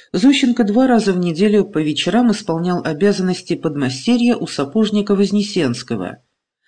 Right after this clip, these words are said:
Лим, страница триста сорок вторая — триста сорок третья, М З М, том первый, страница шестьдесят вторая. К странице семьдесят третья. Я заведующий птицеводческой фермой.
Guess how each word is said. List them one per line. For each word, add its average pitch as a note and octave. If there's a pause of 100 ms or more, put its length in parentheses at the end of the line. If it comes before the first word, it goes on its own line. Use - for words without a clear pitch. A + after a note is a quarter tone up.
(280)
Лим, G#3
страница G3
триста F#3
сорок D3+
вторая — A3+
триста G3
сорок E3+
третья, B2+ (300)
М F3+
З F3
М, B3+
том C#3
первый, B3
страница E3+
шестьдесят C#3
вторая. B2+ (920)
К -
странице E4+
семьдесят C4+
третья. C3+ (280)
Я G3+
заведующий C4+
птицеводческой A3+
фермой. A#2+